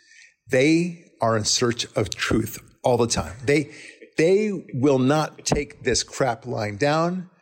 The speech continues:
They are professors, uh, they're P H Ds, doctorates, uh, masters. It, it, they,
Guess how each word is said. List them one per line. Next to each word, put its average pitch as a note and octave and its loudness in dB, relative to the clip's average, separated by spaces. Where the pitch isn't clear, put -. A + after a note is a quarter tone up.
They B2+ 0
are G#2 -2
professors, D#3 -2
uh, G#2+ 0
they're A#2+ 2
P C#3+ 2
H C3+ 0
Ds, D#3+ 2
doctorates, E3 0
uh, G2 -2
masters. C#3 0
It, C#3 0
it, C#3 -4
they, E3+ 2